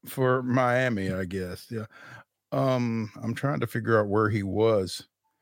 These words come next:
I'm seeing a lot of pictures of him with the Padres, so maybe he was bench coach or something with them,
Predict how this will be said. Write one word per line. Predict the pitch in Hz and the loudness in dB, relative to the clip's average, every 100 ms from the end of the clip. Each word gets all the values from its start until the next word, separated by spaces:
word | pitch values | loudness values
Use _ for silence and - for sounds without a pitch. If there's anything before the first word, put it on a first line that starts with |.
| _ _ | _ _
I'm | 120 110 | -6 -4
seeing | 139 127 | 0 2
a | 120 | 4
lot | 120 | 4
of | 107 | 2
pictures | 135 - 110 107 | -4 -6 -4 0
of | 104 | 0
him | 95 | -2
with | 95 - | -4 -8
the | |
Padres, | 87 120 117 101 92 90 | -2 2 2 4 2 2
so | - 101 | -2 0
maybe | 104 110 107 | 0 2 0
he | |
was | 104 95 | 0 -2
bench | 90 110 107 | 0 -2 -2
coach | - 107 101 104 | -2 -2 -2 -6
or | |
something | 95 110 95 104 95 | -6 -6 -6 -6 -4
with | 98 104 | -6 -6
them, | 104 101 98 | -4 -2 -4